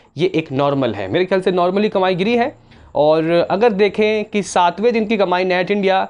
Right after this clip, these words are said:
तो कम है। अगर मैं गाइस आपको बताऊं कि इसकी जो कमाई है डे सेवन की, ये ट्रिपल सेवन चार्ली से भी कम है, तो आप लोग बोलेंगे कि "यार नहीं, यार नहीं, ऐसा नहीं हो सकता।" हाँ भैया, है कम।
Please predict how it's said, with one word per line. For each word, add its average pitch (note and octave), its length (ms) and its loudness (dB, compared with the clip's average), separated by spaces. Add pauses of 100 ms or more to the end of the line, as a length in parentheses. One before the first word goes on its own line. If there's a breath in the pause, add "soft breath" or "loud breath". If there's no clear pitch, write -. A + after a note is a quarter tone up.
(360 soft breath)
तो F3 480 4
कम C4 200 0
है। B3 380 -2 (280)
अगर G#3+ 180 2
मैं B3 180 0
गाइस A3+ 180 2
आपको G#3 300 2
बताऊं G3 340 2
कि A3 140 -2
इसकी G#3+ 220 -2
जो G#3+ 120 0
कमाई G3+ 420 0
है G3+ 360 0
डे E3 180 2
सेवन F#3 320 0
की, G3 300 -4 (160)
ये G3+ 460 0
ट्रिपल C4 340 -2
सेवन G#3 360 -2
चार्ली F3 360 0
से E3 120 -2
भी D3 120 0
कम E3+ 220 -2
है, F3 200 -4 (300 soft breath)
तो - 60 -2
आप E3+ 340 0
लोग F#3+ 180 0
बोलेंगे G3 320 0
कि G3 160 -4
"यार G3 120 0
नहीं, D#3+ 380 0
यार E3 200 0
नहीं, D#3 240 0
ऐसा C3+ 220 -4
नहीं C#3+ 100 -2
हो C3 60 -2
सकता।" A2+ 340 -8 (280)
हाँ E3+ 300 -2
भैया, D3 300 -2
है C#3+ 280 -2
कम। G#2+ 260 -8